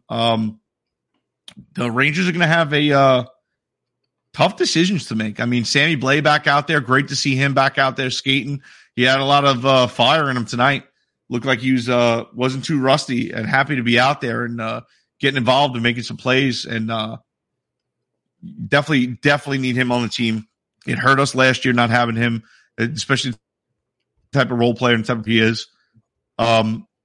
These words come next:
and then Othmann, man, I, uh, he took a little step back tonight. He out of position for one of the goals. I, I think he, he was playing the pass and just let the dude skate around him. I think it was Sebastian.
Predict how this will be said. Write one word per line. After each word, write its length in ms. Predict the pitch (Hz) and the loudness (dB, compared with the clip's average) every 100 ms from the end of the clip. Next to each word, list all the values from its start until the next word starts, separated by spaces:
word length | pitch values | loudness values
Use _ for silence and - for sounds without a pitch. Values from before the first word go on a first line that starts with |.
| _ _ _ _ _ _ _ _ - | _ _ _ _ _ _ _ _ -6
and 120 | 123 | 0
then 120 | 147 | 0
Othmann, 480 | 123 120 170 135 120 | 2 0 0 -4 -2
man, 260 | 117 117 | 0 0
I, 320 | 120 117 117 117 | 0 0 0 0
uh, 340 | 120 117 98 - | -2 -2 -6 -10
he 160 | 120 | -8
took 160 | 113 190 | -4 0
a 20 | |
little 200 | 202 180 | 0 0
step 240 | - 175 | 2 0
back 280 | - 123 185 | 2 -2 -2
tonight. 300 | 117 110 - - | -6 -8 -10 -10
He 400 | 127 127 123 - _ _ _ _ _ _ - | -2 -2 -2 -8 _ _ _ _ _ _ -2
out 180 | 139 | 0
of 60 | 156 | 0
position 420 | 147 139 143 139 | 0 0 -2 -4
for 120 | 135 | -4
one 160 | 131 131 | -2 0
of 60 | 131 | 0
the 60 | |
goals. 360 | 110 120 135 123 | 2 2 2 2
I, 260 | 120 - | 0 0
I 40 | 117 | -2
think 240 | - 123 | -4 -8
he, 120 | 110 | -6
he 180 | - 117 | -2 -2
was 140 | 113 - | -2 -4
playing 300 | - 139 131 | -2 0 0
the 80 | |
pass 400 | 117 123 131 127 | 0 2 2 2
and 80 | 123 | -4
just 160 | 110 101 | -6 -4
let 160 | 123 | -4
the 80 | 113 | -4
dude 180 | 113 113 | -4 -4
skate 240 | - 120 | -4 -4
around 260 | 113 117 117 | -4 -4 -4
him. 80 | 117 | -6
I 40 | |
think 140 | 113 113 | -8 -8
it 20 | |
was 120 | 117 | -8
Sebastian. 580 | 110 113 123 - 127 | -6 -6 -6 -6 -8